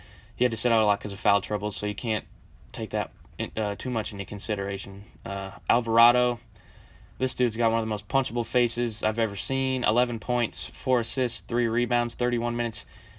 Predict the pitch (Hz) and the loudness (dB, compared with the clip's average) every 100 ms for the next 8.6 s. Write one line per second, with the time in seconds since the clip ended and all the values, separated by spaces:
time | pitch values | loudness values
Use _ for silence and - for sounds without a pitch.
0 | - 131 135 123 170 151 123 139 143 123 | -6 -2 -2 2 2 4 2 0 2 2
1 | 107 101 - 131 127 123 120 113 104 98 | 2 0 0 4 4 2 -2 0 0 -2
2 | - 104 107 117 107 110 113 113 113 117 | -4 0 2 2 0 -2 0 0 0 -4
3 | 110 107 107 110 107 104 104 - 107 101 | -4 -2 -2 -2 0 2 2 0 -4 -2
4 | 98 - - - - - - - - - | -2 -4 -16 -20 -20 -20 -16 -14 -14 0
5 | 135 - 147 143 131 131 131 120 120 - | 0 2 0 0 0 0 0 -2 -2 -2
6 | 135 - 117 - 110 117 120 110 104 107 | -2 -2 -6 -2 0 0 0 -2 0 0
7 | 113 - 107 101 104 120 113 107 101 110 | 0 -4 -4 -4 -4 0 2 0 0 -2
8 | 110 107 98 - 113 110 | 0 0 -4 -2 0 0